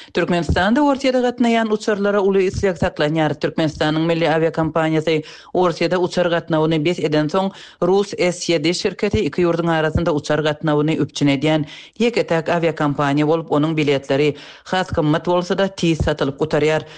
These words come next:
Bu aralykda ortýada gitmäge mümkinçilik gözleýän türkmenistanlylar arzan bilet satyn alyp bermekde ýardam hödürleýän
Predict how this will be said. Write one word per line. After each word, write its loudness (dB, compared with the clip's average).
Bu 2
aralykda 0
ortýada 0
gitmäge 0
mümkinçilik 2
gözleýän 2
türkmenistanlylar 0
arzan 0
bilet 0
satyn -2
alyp 0
bermekde 0
ýardam 0
hödürleýän 2